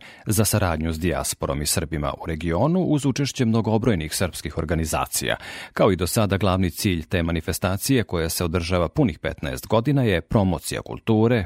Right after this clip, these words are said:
prosvete, srpskog jezika, umetnosti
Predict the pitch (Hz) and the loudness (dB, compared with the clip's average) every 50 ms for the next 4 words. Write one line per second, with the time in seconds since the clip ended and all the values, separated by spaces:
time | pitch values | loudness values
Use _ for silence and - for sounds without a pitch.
0 | - - 110 110 104 98 - - 104 - - 107 92 82 - - - - - - | -2 0 2 2 2 2 0 -2 -4 -2 0 0 0 0 -2 -10 -20 -10 -2 0
1 | 135 131 - - - 80 78 82 82 87 98 101 120 113 - 107 90 80 - - | 0 0 0 -2 -6 -4 -2 0 0 0 2 0 0 0 0 0 -2 -2 -4 -10
2 | - - - 120 131 143 - - 120 107 - - - 120 104 | -6 0 2 2 2 2 2 0 0 -2 0 0 0 0 0